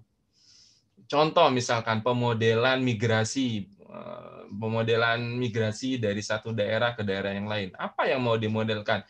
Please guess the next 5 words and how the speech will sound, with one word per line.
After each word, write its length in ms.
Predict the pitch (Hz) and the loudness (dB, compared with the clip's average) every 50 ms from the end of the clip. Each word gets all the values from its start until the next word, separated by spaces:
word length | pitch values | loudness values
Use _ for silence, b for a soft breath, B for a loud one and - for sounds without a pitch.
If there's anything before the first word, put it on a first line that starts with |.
| b b b | b b b
Ternyata 400 | - - 135 151 147 190 175 139 | -8 -4 -4 0 4 4 4 4
burung 400 | 123 123 135 147 160 151 131 120 | 6 4 6 6 6 6 6 4
yang 160 | 110 107 107 | 2 2 2
dimodelkan. 640 | 104 101 104 104 101 98 95 95 - 95 90 85 87 | 2 2 2 0 2 2 0 0 0 -4 -4 -4 -6
Oke, 480 | 95 - - 92 87 82 82 - _ | -8 -8 -8 -10 -10 -10 -12 -16 _